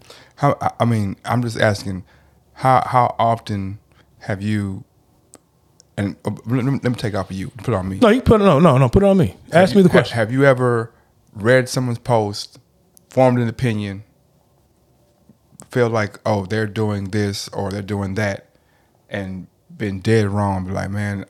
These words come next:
Speaker 1: I thought they was doing this, but they was doing that."
Speaker 2: Um,
Speaker 1: Without inqu-, not without talking to 'em, just seeing it,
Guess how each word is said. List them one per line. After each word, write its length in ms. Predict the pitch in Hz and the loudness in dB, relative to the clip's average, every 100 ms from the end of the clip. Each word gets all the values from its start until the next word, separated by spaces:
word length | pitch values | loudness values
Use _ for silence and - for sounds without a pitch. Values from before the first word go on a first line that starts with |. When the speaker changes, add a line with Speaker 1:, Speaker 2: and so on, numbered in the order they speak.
| - | -8
Speaker 1:
I 120 | 113 | -6
thought 200 | 113 98 | -4 -4
they 80 | 98 | -6
was 140 | 95 | -8
doing 200 | 95 95 | -8 -6
this, 80 | 101 | -6
but 100 | - | -8
they 120 | - 92 | -10 -10
was 140 | 87 | -10
doing 260 | 90 87 90 | -8 -6 -6
that." 200 | 90 - _ _ - - _ _ _ _ _ _ _ _ | -10 -14 _ _ -20 -20 _ _ _ _ _ _ _ _
Speaker 2:
Um, 540 | 151 143 131 117 107 - - - - _ _ _ _ _ _ _ _ _ _ _ _ - | 4 4 4 2 -2 -12 -20 -20 -20 _ _ _ _ _ _ _ _ _ _ _ _ -4
Speaker 1:
Without 380 | 104 135 127 117 | 2 2 2 -2
inqu-, 320 | 110 - - | -2 -2 0
not 200 | 127 - | 0 0
without 280 | 104 147 127 | 2 2 4
talking 300 | 147 147 95 | 2 2 0
to 120 | - | -2
'em, 180 | 95 95 | -2 0
just 220 | 104 98 | 0 2
seeing 280 | 151 160 151 | 4 4 4
it, 160 | 143 | 0